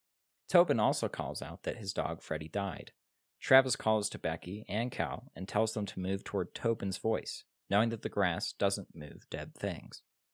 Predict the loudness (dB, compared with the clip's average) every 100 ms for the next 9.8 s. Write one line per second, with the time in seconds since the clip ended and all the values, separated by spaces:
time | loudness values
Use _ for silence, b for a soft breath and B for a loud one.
0 | _ -8 0 2 2 2 2 2 -2 -10
1 | -2 2 2 2 0 2 2 0 -2 -2
2 | -2 -4 -6 -6 -6 -2 -4 -2 -2 0
3 | 0 -2 -6 -10 -4 0 2 0 -2 -16
4 | -10 -6 -2 -2 0 -2 -2 -6 -6 -6
5 | -10 -12 -12 -10 -8 -8 -8 -10 -12 _
6 | _ _ _ _ _ _ 2 4 4 2
7 | 0 0 2 2 4 4 4 2 0 0
8 | -2 -4 -6 -4 0 0 0 -2 -4 -2
9 | -2 -4 -6 -2 0 0 -2